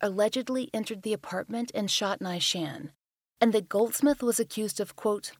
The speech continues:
"covering the crime up by providing false information to law enforcement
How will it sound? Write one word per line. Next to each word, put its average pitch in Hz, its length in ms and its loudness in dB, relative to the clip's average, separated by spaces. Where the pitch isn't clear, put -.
"covering 269 540 4
the 262 100 2
crime 240 480 -4
up 165 280 -2
by 190 100 0
providing 208 580 0
false 226 400 2
information 214 560 -2
to 196 120 -2
law 214 200 6
enforcement 143 720 -6